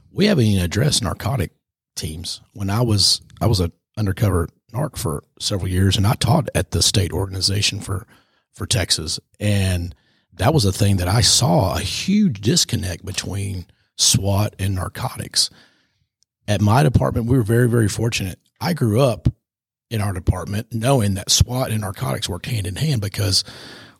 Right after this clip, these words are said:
we always ran narc warrants. So we had all the tools to perform that, um, service. Where these swat or these swat teams have the training, they have the tools that we have.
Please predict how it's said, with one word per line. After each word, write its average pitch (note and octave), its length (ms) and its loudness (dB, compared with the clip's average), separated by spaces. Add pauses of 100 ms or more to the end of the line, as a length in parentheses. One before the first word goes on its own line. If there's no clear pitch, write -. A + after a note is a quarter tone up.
(280)
we A#2+ 200 4
always G#2 340 2
ran A2 300 4
narc A2+ 300 -2
warrants. - 420 -6
So F2+ 240 -2
we D#3 180 2
had G#2+ 260 2 (140)
all A2+ 440 0
the F#2+ 280 -2
tools A#2 640 -2
to A#2+ 260 0
perform C3 540 -2
that, F#2+ 260 -4 (480)
um, F#2 560 -6 (540)
service. F#2 520 0 (500)
Where G2+ 140 2
these G#2 200 2
swat G3 420 0
or G#2+ 100 0
these G2+ 160 0
swat G3 240 -2
teams G#2 280 0
have G2+ 380 0 (440)
the G#2 80 -8
training, A2+ 560 0
they A2 160 -2
have G2+ 480 0 (800)
the A2+ 80 -4
tools F3 360 2
that F2+ 100 -2
we G2 120 2
have. F2+ 300 -4